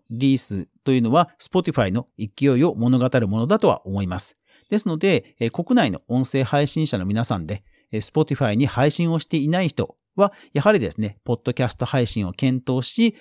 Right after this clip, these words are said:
え、Spotifyへの配信をするといいんじゃないかなと思います。え、今後も冷静に注目していきましょう。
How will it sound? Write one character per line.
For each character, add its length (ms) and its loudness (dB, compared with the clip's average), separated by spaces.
え、 80 -2
Spotify 720 -4
へ 120 2
の 180 -2
配 220 -4
信 260 -2
を 220 0
す 120 -6
る 80 0
と 280 -2
い 80 -4
い 20 2
ん 60 0
じ 80 -4
ゃ 20 -4
な 100 -4
い 60 -8
か 140 -4
な 160 2
と 100 -18
思 180 -6
い 60 -2
ま 80 4
す。 240 -8
え、 120 -2
今 200 -4
後 80 0
も 220 0
冷 200 -6
静 220 -6
に 160 -2
注 200 -8
目 240 -8
し 60 -10
て 80 -10
い 60 -10
き 100 -14
ま 100 -10
し 100 -10
ょ 100 4
う。 80 -6